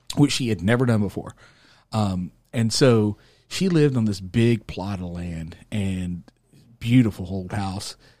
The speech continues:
Um, and so when we got there, the gate was shut. And so she got out to open the gate. And what we, what normally would happen is she'd open the gate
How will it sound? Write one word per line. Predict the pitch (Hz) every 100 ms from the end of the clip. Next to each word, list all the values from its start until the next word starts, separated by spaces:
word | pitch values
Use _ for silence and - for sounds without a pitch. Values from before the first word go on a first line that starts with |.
| _ _ -
Um, | 104 90 85 92 _ _ -
and | 139 131
so | 170 156 143 - _ _
when | 123 127
we | 123
got | 170 302
there, | 139 123
the | 117
gate | 120 269 262
was | 117
shut. | - 101 78 69 _ _
And | - 113
so | 131
she | 110 - 208
got | 220 214
out | 110 98 107 - _
to | - 117 98 - _
open | 123 131 233
the | 226
gate. | 127 110 117
And | 123
what | 135
we, | 120 131
what | 131 131 127
normally | 120 156 202 196
would | 175
happen | 123 95 95
is | 107
she'd | - 107
open | - 147 202
the | 202
gate | 135 117 113